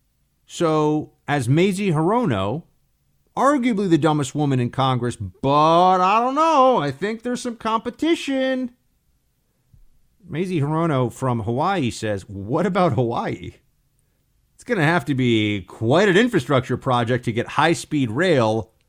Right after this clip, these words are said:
to Hawaii from the mainland."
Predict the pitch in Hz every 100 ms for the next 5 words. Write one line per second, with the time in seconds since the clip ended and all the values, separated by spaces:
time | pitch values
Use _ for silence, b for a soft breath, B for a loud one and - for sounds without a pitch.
0 | _ _ _ _ - 135 117 117 107 123
1 | 147 139 98 90 107 98 92 117 120 85
2 | - - -